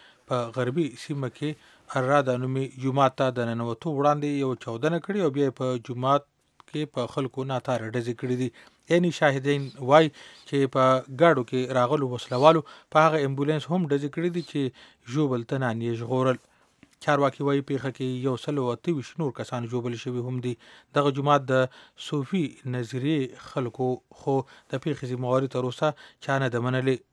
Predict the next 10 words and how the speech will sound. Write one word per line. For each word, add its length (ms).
خو 160
سیمه 260
کې 120
اکثره 340
د 400
دغه 220
رقم 260
پیښو 320
ذمهواري 480
داعش 260